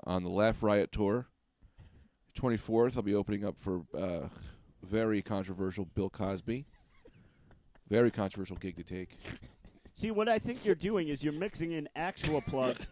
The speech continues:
Speaker 1: <laughs>
Speaker 2: with fake plugs, which is just gonna make everyone think all your plugs are fake.
Speaker 1: And then in May, the twenty-third, is this guy Sal's Mercante's birthday.
Speaker 2: Oh. Okay.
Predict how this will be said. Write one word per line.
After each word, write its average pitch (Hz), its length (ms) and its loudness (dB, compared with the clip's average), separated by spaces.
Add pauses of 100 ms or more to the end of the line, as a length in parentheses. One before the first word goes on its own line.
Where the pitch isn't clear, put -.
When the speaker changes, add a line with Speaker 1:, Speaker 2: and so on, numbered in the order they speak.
Speaker 1:
<laughs> - 160 -16
Speaker 2:
with 139 180 -4
fake 160 380 -2
plugs, 117 340 0
which 131 180 -6
is 139 120 -6
just 156 200 -4
gonna 143 140 -4
make 135 260 -4
everyone 139 380 -2
think 127 320 -6
all 117 160 0
your 110 140 -2
plugs 101 320 -6
are - 80 -8
fake. - 240 -16
Speaker 1:
And 107 120 2
then 104 60 4
in 101 200 2
May, 110 360 6
the 104 120 2
twenty-third, 107 600 2
is 95 120 -2
this 98 120 -8
guy 98 200 0
Sal's 95 560 -2
Mercante's 95 640 -6
birthday. 87 560 -6 (960)
Speaker 2:
Oh. - 140 -10 (1800)
Okay. 90 280 -16